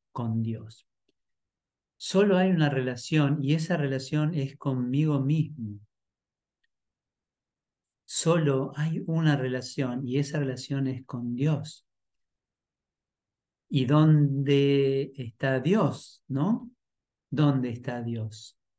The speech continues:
¿Dónde está Dios? Qué buena pregunta, ¿no? ¿Y qué, cuántas veces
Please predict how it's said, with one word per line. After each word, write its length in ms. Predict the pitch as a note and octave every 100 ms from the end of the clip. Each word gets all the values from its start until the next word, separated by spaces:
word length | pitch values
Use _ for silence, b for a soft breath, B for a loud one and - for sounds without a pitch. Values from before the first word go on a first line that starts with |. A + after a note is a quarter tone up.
| _ _ _ _ _ _ _ _ _ _ _ -
¿Dónde 420 | B2 D3 D3+ C#3+
está 280 | C3+ C3+ B2+
Dios? 220 | A#2 A2+
Qué 120 | -
buena 300 | C#3 D#3+ D#3
pregunta, 600 | C3 B2 C3+ A#2+ A2+ A#2
¿no? 400 | A2+ C#3+ F#3 F#3 _ _ _ _ _ _ _ _ _
¿Y 200 | C#3 A#2+
qué, 640 | - D3+ D3+ D3+ C#3+ C3+ -
cuántas 400 | D3+ E3 D#3+ D3+
veces 560 | D3 D3 - C#3 -